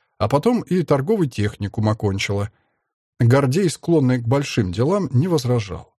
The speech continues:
Да так лихо у неё это получалось, что магазин в лидеры соцсоревнования выбился, а Евдокия вскоре из продавцов в директора попала.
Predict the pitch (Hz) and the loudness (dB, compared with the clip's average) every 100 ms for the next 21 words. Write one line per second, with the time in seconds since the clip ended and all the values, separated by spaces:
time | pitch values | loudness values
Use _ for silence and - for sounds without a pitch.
0 | _ _ _ _ - 90 131 185 175 131 | _ _ _ _ -4 0 2 2 0 0
1 | 151 170 117 101 104 123 151 117 101 95 | 0 0 0 0 0 2 2 0 -2 -4
2 | 101 113 190 151 73 - - - 131 135 | -6 -2 0 0 -2 -12 -14 0 2 4
3 | 131 143 143 160 107 113 185 151 123 113 | 2 2 2 0 0 0 2 2 2 -2
4 | - - 147 - 131 120 131 143 143 87 | -4 -4 -4 0 0 0 -2 0 0 -2
5 | 87 120 80 - - - _ _ 98 120 | -2 -2 -2 -8 -12 -14 _ _ -2 0
6 | 131 151 233 220 - - 196 175 - 139 | 2 2 2 0 0 -2 0 0 -2 0
7 | 123 117 - 196 - 135 127 214 208 - | 2 0 0 -2 0 -2 0 -2 -2 -2
8 | 127 90 - 92 90 87 90 | -2 -2 -4 -4 -4 -6 -8